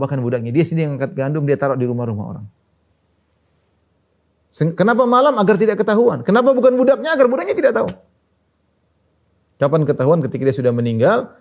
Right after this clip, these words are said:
baru kemudian bantuan sembako tidak pernah datang lagi.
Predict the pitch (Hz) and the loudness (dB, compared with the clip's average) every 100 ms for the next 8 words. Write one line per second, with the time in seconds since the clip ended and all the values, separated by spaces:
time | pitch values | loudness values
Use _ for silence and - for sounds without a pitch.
0 | _ - 127 123 123 117 135 160 190 - | _ 0 0 0 -4 -2 0 0 -2 -12
1 | _ _ _ _ _ _ _ _ _ _ | _ _ _ _ _ _ _ _ _ _
2 | _ _ _ _ _ _ _ _ _ 135 | _ _ _ _ _ _ _ _ _ -2
3 | 135 123 135 113 120 123 139 127 117 - | -2 0 -4 -2 -2 0 -2 -2 -4 -4
4 | 120 107 117 107 101 123 | -6 -6 -4 -4 -6 -10